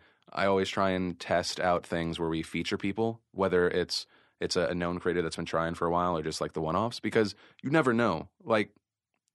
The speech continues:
it, <sighs> I don't, I don't want it to come off, like, terrible. Like, I've gone to the YouTube space before, and they were shooting this massive, massive video, and the director came over, and he said, "Thank you," because I had pimped out one of his earlier things. And I was like,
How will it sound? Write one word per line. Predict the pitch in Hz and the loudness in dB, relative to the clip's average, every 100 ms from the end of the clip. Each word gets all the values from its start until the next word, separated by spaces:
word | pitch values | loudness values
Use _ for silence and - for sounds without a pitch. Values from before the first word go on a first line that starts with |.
| _ | _
it, | 120 110 - | -6 -6 -8
<sighs> | - | -8
I | - - - - - - - 107 | -6 -6 -10 -14 -20 -10 -4 0
don't, | 117 123 123 | 2 2 2
I | |
don't | 127 | 2
want | 131 127 | 2 0
it | |
to | |
come | 123 110 | -2 2
off, | 104 98 - | 2 2 0
like, | 95 85 | -4 -4
terrible. | - 110 104 92 | -2 2 4 4
Like, | 87 - - - _ _ _ _ _ - | 0 -2 -20 -20 _ _ _ _ _ -4
I've | 113 | -2
gone | 117 131 | 2 2
to | 110 | 4
the | 104 | 2
YouTube | 104 90 | 0 -2
space | - 87 82 | 0 0 0
before, | 87 - 85 82 | -4 0 0 2
and | 95 | 0
they | 92 | 0
were | 87 | 0
shooting | - 110 101 98 | 0 2 2 2
this | 87 98 | 0 2
massive, | 95 95 101 90 | 2 2 0 -2
massive | 92 87 85 | 0 0 0
video, | 87 87 85 | 0 2 2
and | 90 | 0
the | |
director | 95 101 - | 0 0 -2
came | 104 98 | -2 0
over, | 95 95 92 | 2 2 2
and | 85 _ _ _ _ _ _ 117 | -2 _ _ _ _ _ _ -2
he | |
said, | 101 95 | -2 -2
"Thank | - 110 104 | 0 0 0
you," | 90 | -2
because | 85 90 | -2 0
I | |
had | 87 82 | 0 0
pimped | 104 95 | 0 2
out | 87 | 2
one | 95 | 2
of | |
his | 87 - | 0 0
earlier | 90 90 87 | 2 2 2
things. | 101 90 80 78 | 0 0 0 -6
And | - | -4
I | |
was | 92 | -4
like, | 87 | -4